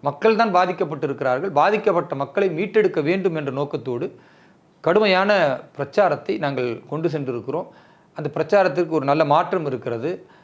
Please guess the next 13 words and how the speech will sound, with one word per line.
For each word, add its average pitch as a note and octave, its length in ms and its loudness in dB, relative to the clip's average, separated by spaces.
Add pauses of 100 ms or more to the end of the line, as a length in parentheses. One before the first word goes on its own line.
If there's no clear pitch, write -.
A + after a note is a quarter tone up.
(360)
அது D#3+ 140 4
மட்டுமல்லாமல் G3 800 2
இன்றைக்கு D#3+ 420 0
தொடரா G3+ 200 4
நீங்க E3+ 200 0 (100)
பார்த்தீங்கன்னா C#3+ 460 -2 (500)
கைதுகள் G3 400 6
நடந்து E3 200 2
கொண்டே D#3+ 260 0
இருக்கிறது. A#2+ 420 -2 (600)
அதே F#3 200 6
மாதிரி E3+ 380 6 (640)
பல்வேறு F3+ 600 6